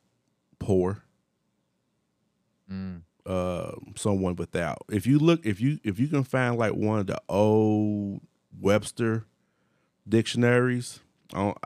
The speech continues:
Speaker 1: you may be able to find it on Google, I don't know, but if you, like, find one, like, one of the old,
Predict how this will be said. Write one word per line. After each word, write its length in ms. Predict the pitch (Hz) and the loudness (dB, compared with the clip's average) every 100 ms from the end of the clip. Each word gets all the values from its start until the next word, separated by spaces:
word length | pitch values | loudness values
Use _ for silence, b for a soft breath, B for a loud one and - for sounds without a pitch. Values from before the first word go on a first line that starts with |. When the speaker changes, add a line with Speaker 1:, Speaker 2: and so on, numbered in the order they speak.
| - | -12
Speaker 1:
you 200 | - 120 | 0 4
may 200 | 123 156 | 6 6
be 100 | 180 | 4
able 80 | 180 | 2
to 60 | 156 | 2
find 220 | 156 147 | 2 2
it 100 | 131 | 2
on 220 | 123 113 | 2 0
Google, 440 | 101 110 110 117 107 | 2 4 6 4 0
I 40 | |
don't 200 | 98 95 | -2 -2
know, 240 | 101 98 | 0 0
but 120 | 90 92 | 0 -4
if 100 | 95 | 0
you, 160 | 127 | 0
like, 300 | 123 117 95 | 0 -2 -2
find 280 | - 101 104 | -2 -2 0
one, 100 | 104 | 0
like, 100 | 95 95 | -2 -4
one 240 | 98 95 | -4 -2
of 60 | 90 | -4
the 60 | - | -6
old, 600 | 87 101 101 92 87 90 | 0 2 2 2 -4 -8